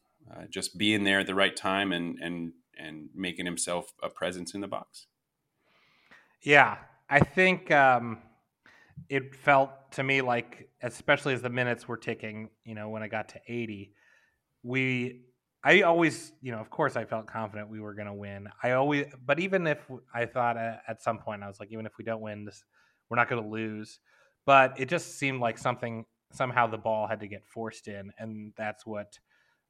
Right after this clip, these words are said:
Speaker 2: uh, Markanek's right thigh was for.
Speaker 1: Yeah, <laughs> forced in, indeed. Yeah, it was. Uh,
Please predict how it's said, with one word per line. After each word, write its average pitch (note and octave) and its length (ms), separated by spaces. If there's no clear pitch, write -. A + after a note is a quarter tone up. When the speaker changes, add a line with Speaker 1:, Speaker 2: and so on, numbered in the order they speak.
Speaker 2:
uh, G2+ 640
Markanek's A2+ 560
right G#2 260
thigh G2 280
was F#2 180
for. - 160
Speaker 1:
Yeah, - 160
<laughs> - 480
forced - 420
in, - 180
indeed. E2 380
Yeah, D2+ 240
it G2+ 100
was. G#2 300
Uh, G2 260